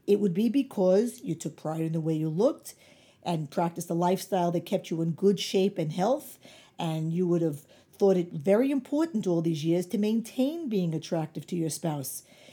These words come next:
You would have been thinking of his thoughts and desires. So if your husband then was no longer the same, you know, slim and sexy guy you married and didn't dress as nicely as he used to,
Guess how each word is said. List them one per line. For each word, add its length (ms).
You 100
would 140
have 100
been 160
thinking 400
of 140
his 320
thoughts 420
and 120
desires. 720
So 460
if 200
your 140
husband 600
then 300
was 180
no 160
longer 380
the 120
same, 480
you 100
know, 60
slim 420
and 200
sexy 460
guy 260
you 280
married 580
and 260
didn't 320
dress 340
as 160
nicely 460
as 100
he 60
used 360
to, 200